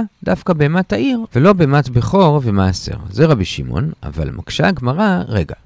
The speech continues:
במה מדובר כאן? הרי אם מדובר שהם תמימים ולא נפל בהם מום, אז הם עדיין קדושים, אז ברור שהם לא נאסרים. הרי כבר למדנו שדווקא שללה של העיר נאסר ולא שלל שמיים, והם ודאי שלל שמיים, אז למה צריך לזה מקור מיוחד מ"ואת בהמתה? זה מצד אחד.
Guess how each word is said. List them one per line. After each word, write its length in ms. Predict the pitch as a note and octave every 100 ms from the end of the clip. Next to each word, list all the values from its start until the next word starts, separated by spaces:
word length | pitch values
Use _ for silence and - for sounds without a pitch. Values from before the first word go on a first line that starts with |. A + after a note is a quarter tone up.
| -
במה 180 | C3 G3+
מדובר 360 | D3+ G#2+ - G2
כאן? 120 | - E2 A#2 G2
הרי 200 | G#2+ B2
אם 220 | - A#3
מדובר 460 | F#3+ A2+ A2 A2 G#2+
שהם 260 | - A2+
תמימים 500 | - B2 A#2+ A2 G#2+
ולא 200 | G#2+ G#2+
נפל 320 | G#2+ - A2 G#2+
בהם 220 | G#2+ G#2
מום, 300 | G#2 G#2 G#2
אז 100 | G2
הם 80 | G#2
עדיין 260 | A2 A2+
קדושים, 600 | A2 G#2+ G2+ - D#2+ F2+
אז 140 | - F2+
ברור 260 | G#2+ D3+
שהם 200 | G#3 D4+
לא 100 | B3
נאסרים. 540 | G#2+ E2+ - E2+ D2+ D2+
הרי 280 | D2+ E2 D#2+
כבר 240 | - F2 G2
למדנו 420 | D3+ C#4 G#3 D2+
שדווקא 480 | - F2+ G2+ - B2
שללה 320 | - G2+ F#2+
של 200 | - A#2+
העיר 220 | - C#4
נאסר 500 | B3 G#2+ - G2 A2+
ולא 200 | A2 A#2
שלל 260 | A#2+ F#2+ E2+
שמיים, 420 | - C#3 C4+ G#3+
והם 120 | G2+ B2
ודאי 280 | B2+ E2+ E2
שלל 240 | - D2+
שמיים, 520 | D2+ A#2 F3+ - F#2+
אז 140 | D#2 D#2+
למה 200 | A#2+ F#3
צריך 220 | - -
לזה 140 | E3+
מקור 320 | D3+ - F3 F#3+
מיוחד 500 | F3 - A#3+ B3 F#3
מ"ואת 500 | D#3+ C#3+ C#3 C#3 -
בהמתה? 480 | C3+ C#3 C#3+ B3 A#2+ - -
זה 140 | A#2
מצד 280 | B2 - B2
אחד. 280 | A#2+ A3+